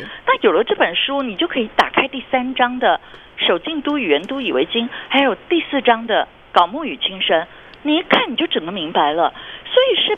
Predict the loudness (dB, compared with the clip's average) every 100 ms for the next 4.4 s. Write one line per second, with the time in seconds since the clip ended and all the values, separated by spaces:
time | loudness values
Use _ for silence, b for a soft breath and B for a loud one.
0 | 2 2 2 -2 -2 -2 -2 0 2 2
1 | 2 -2 0 -2 2 2 2 -6 -20 -20
2 | -20 -8 2 4 2 0 -4 0 2 2
3 | 0 -6 -2 -2 -4 -4 0 2 2 -2
4 | -2 -2 0 -2